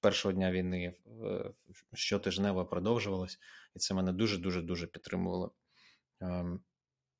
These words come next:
і, напевно, в-, коли була сіра зона, і ти називаєш її сіру зону, для мене це була така в-,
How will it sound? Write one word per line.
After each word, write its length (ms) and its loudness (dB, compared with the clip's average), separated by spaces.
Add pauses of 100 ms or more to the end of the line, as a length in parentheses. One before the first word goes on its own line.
(680)
і, 100 6
напевно, 760 6
в-, 100 -18
коли 200 0
була 180 2
сіра 240 0
зона, 280 4
і 80 -8
ти 80 -2
називаєш 300 0
її 100 -6
сіру 220 -4
зону, 260 -4
для 120 -6
мене 180 -4
це 140 -10
була 140 -4
така 160 -8
в-, 80 -12